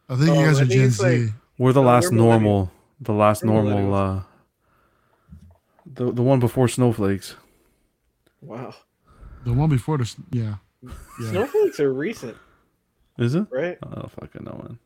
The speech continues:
Speaker 3: man.
Speaker 2: Um,
Speaker 1: Generation Triple X, baby.
Speaker 3: Yeah.
Speaker 2: nineteen eighty-one to nineteen ninety-six
Speaker 3: Yeah, that's us.
Speaker 2: is millennials.
Speaker 3: Mm, that's us.
Speaker 1: So
Speaker 3: I'm
Speaker 1: going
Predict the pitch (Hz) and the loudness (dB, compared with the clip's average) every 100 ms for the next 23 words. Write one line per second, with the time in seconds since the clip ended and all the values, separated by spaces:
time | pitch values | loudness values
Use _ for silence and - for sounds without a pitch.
0 | _ _ _ _ _ _ _ _ _ 139 | _ _ _ _ _ _ _ _ _ -10
1 | 139 135 135 135 131 135 151 156 160 - | -8 -6 -8 -8 -10 -6 0 2 0 -2
2 | 139 151 160 175 156 139 156 151 127 - | -2 -2 2 2 2 2 2 2 2 -6
3 | _ _ _ 147 156 107 196 196 180 156 | _ _ _ 0 2 2 0 -4 -2 -2
4 | 165 175 143 151 160 170 175 _ - 143 | -2 -2 -2 -2 -2 -4 -12 _ -4 0
5 | 131 131 131 143 139 - 143 143 139 139 | 0 -4 -8 -10 -10 -12 -10 -8 -8 -10
6 | 135 - 135 131 131 123 - 131 110 - | -14 -18 -12 -8 -8 -10 -10 -10 -10 -16
7 | - _ _ _ 110 104 98 - 131 123 | -20 _ _ _ -6 -4 -4 -2 -2 -4
8 | 120 123 120 120 120 120 117 - _ _ | -12 -12 -10 -10 -10 -12 -14 -18 _ _
9 | _ 113 107 107 - 107 110 _ _ _ | _ -14 -14 -14 -16 -16 -18 _ _ _
10 | _ - 185 175 170 | _ 0 2 4 4